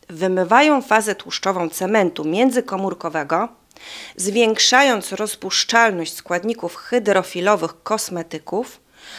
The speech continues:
oraz powodując uwodnienie kera-, uwodnienie keratyny, białka strukturalnego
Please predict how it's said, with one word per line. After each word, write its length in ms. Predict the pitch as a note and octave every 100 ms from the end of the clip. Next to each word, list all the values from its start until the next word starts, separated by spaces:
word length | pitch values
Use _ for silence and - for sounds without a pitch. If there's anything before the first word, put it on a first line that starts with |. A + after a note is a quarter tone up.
| - -
oraz 340 | A3+ F#3+ F3+
powodując 1000 | - - G3 G#3 F#3+ A3 C#4 C#4+ C#4+ C#4 -
uwodnienie 640 | G3+ F#3+ F#3+ A3+ A#3+ G#3
kera-, 560 | F3 - G3 G#3 - F#3+
uwodnienie 480 | G#3 G3+ F#3+ B3 G3
keratyny, 840 | F3+ G3 F3+ D#3+ - F3 F#3 B3+ F4 - _ - - -
białka 640 | E3 F#3+ A3+ C4+ C4+ C#4
strukturalnego 1040 | - - G#3+ - G3 F3+ G3 G#3+ A3 G#3